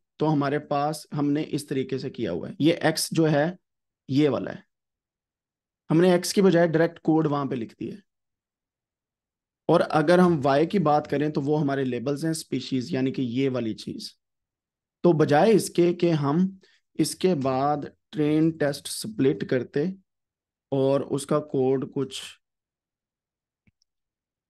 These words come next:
इस तरीके से लिखते, एक्स वाई की बजाय हमने यहीं पे एक्स और वाई को डायरेक्टली लिख दिया था। ठीक है,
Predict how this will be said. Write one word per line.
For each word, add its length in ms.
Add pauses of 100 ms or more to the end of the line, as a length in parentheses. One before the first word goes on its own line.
(260)
इस 200
तरीके 320
से 100
लिखते, 400 (340)
एक्स 220
वाई 140
की 100
बजाय 200
हमने 340
यहीं 340
पे 220
एक्स 180
और 100
वाई 220
को 100
डायरेक्टली 440
लिख 260
दिया 100
था। 180 (460)
ठीक 120
है, 160